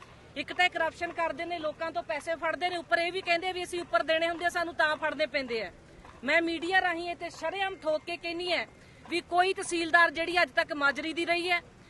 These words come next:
ਕੋਈ ਤਹਿਸੀਲਦਾਰ ਜਿਹੜੀ ਖਰੜ ਦੇ ਵਿੱਚ ਰਹੀ ਹੈ, ਜੇ ਉਹ ਇਹ ਗੱਲਾਂ ਮੈਨੂੰ ਹੁਣ ਪਤਾ ਲੱਗਦੀਆਂ ਵੀ ਇਹ ਪੈਸੇ ਵੀ ਫੜਦੇ ਰਹਿੰਦੇ ਆ ਤੇ ਉੱਪਰ ਸਾਡਾ ਨਾਂ ਵੀ ਲੈਂਦੇ ਰਹਿੰਦੇ ਨੇ, ਜਿਹੜੀ ਕਿ ਸ਼ਰਮਸ਼ਾਰ ਗੱਲ ਹੈ।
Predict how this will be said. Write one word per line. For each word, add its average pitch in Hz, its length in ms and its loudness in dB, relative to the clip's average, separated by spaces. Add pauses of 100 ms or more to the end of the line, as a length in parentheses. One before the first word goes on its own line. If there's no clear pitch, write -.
(160)
ਕੋਈ 381 200 2
ਤਹਿਸੀਲਦਾਰ 330 560 -2
ਜਿਹੜੀ 330 220 -6
ਖਰੜ 311 280 -2
ਦੇ 320 140 -4
ਵਿੱਚ 311 180 -6
ਰਹੀ 269 280 -2
ਹੈ, 185 120 -4 (500)
ਜੇ 359 500 2
ਉਹ 359 380 4
ਇਹ 330 220 -2
ਗੱਲਾਂ 302 340 2
ਮੈਨੂੰ 330 240 -2
ਹੁਣ 311 180 -4
ਪਤਾ 320 280 -4
ਲੱਗਦੀਆਂ 320 480 -4
ਵੀ 320 100 -8
ਇਹ 330 200 -4
ਪੈਸੇ 320 340 -4
ਵੀ 349 100 -4
ਫੜਦੇ 302 340 2
ਰਹਿੰਦੇ 339 260 0
ਆ 349 80 8
ਤੇ 359 100 -4
ਉੱਪਰ 330 240 -2
ਸਾਡਾ 320 260 2
ਨਾਂ 285 240 0
ਵੀ 302 100 -6
ਲੈਂਦੇ 285 280 2
ਰਹਿੰਦੇ 294 260 0
ਨੇ, 339 160 -4 (460)
ਜਿਹੜੀ 320 260 -2
ਕਿ 359 140 -8
ਸ਼ਰਮਸ਼ਾਰ 330 680 -4
ਗੱਲ 294 280 -4
ਹੈ। 330 120 -4